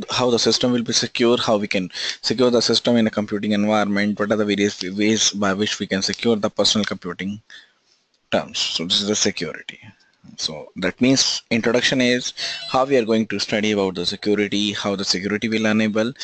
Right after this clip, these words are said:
and what is the advantage of security, why we are going to use the security, ho-, how the system will be secure, why it is beneficial, everything that is available with the security.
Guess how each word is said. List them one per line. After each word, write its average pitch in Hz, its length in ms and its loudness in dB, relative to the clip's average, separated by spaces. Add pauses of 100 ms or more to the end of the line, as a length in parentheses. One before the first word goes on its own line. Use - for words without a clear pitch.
(360)
and 90 180 0
what 107 120 2
is 107 80 0
the 98 80 2
advantage 104 400 -2
of 113 100 -2
security, 107 560 -2
why 98 200 0
we 92 100 0
are 82 80 -2
going 95 180 -2
to 92 100 -4
use 90 220 -4
the 92 80 -6
security, 107 720 -2
ho-, 107 140 -6 (100)
how 92 220 -2
the 98 80 -4
system 92 340 -2
will 87 120 -4
be 92 100 -10
secure, 107 560 0 (360)
why 101 180 2
it 98 120 -2
is 87 80 -2
beneficial, 101 640 0
everything 143 400 0
that 107 180 0
is 98 120 -4
available 90 420 -4
with 76 160 -10
the 104 180 -12
security. - 840 -6